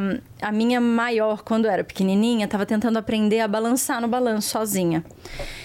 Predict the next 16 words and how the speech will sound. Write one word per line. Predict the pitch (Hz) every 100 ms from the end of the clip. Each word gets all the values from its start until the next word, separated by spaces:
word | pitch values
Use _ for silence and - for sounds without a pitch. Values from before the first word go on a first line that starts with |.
| - -
E | 233 247
eu | 247 269
queria | 269 294 294
ensinar | 349 392 - 262 226 202
pra | - 185
ela | 202 247 214 190 -
o | 247
movimento | 247 277 269 302 285 269 285 302 285
que | -
ela | 220 196
tinha | -
que | 202
fazer | 196 180 175
com | 233
o | 240
corpo | - 240 262 226 - 170 160